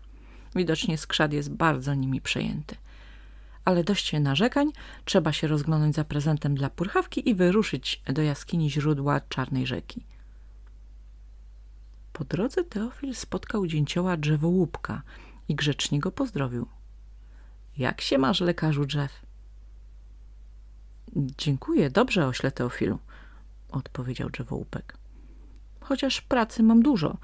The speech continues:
Dochodzi druga, ja muszę jeszcze złożyć wizytę dębowi rosnącemu nad strumykiem i brzozom na polanie wiecznej mchów. Dzięki tobie mogę je leczyć, nie obawiając się lepibrody,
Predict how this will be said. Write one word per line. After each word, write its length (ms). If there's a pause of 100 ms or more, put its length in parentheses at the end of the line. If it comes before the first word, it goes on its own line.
(480)
Dochodzi 680
druga, 320
ja 140
muszę 260
jeszcze 280
złożyć 440
wizytę 360
dębowi 480
rosnącemu 600
nad 240
strumykiem 640 (360)
i 80
brzozom 500
na 120
polanie 400
wiecznej 380
mchów. 500 (420)
Dzięki 340
tobie 240
mogę 300
je 180
leczyć, 480 (340)
nie 140
obawiając 480
się 140
lepibrody, 600